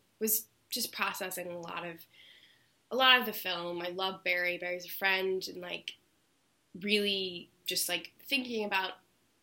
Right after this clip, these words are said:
his mentality went while he was making it, blah, blah, blah. Just, like, was in this, like, really great place in my mind. And then I looked at my iPad, and my dad had emailed me, and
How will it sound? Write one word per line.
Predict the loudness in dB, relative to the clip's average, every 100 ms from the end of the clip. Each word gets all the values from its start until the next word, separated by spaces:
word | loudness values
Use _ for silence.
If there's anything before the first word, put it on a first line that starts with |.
| -8
his | 0 2 2
mentality | -2 0 0 0 -4 -6 -6
went | -8 -4 -6 -2
while | -2 -2
he | -4
was | -4
making | -2 -2 -2
it, | -4 -4
blah, | -4
blah, | -4
blah. | -4 -4
Just, | -2 2
like, | 2 0 -8 -14 -16 -20 -6
was | 0 2
in | 4
this, | 4
like, | 2 0
really | -4 -2 -2
great | -2 -2 -2 -6
place | -2 -2 0 -2 -4
in | -6
my | -4
mind. | -4 -4 -2 -2 -2
And | 0
then | 0 0 -4 -14 -20 -20 _ -4
I |
looked | -2 -2 -4
at | 0
my | 0 2 2
iPad, | 0 -4 -2 -4 -6
and | -6
my | -6
dad | -2 0 2
had | -2
emailed | -4 -4 -2 -4 -6
me, | -6 -4 -4 -6 -6 0
and | 0